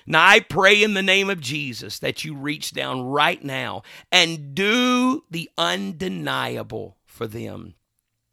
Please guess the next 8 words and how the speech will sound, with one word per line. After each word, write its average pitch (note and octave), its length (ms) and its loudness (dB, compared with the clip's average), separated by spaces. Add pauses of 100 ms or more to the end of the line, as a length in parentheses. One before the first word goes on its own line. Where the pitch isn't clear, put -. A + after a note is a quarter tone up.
(320)
Touch - 400 2
their D#3+ 220 2
lives, - 840 -6 (340)
move A3 540 6
mountains, D#3 760 -4
perform G3+ 680 6
the F3 80 2
miraculous. E3+ 1000 -2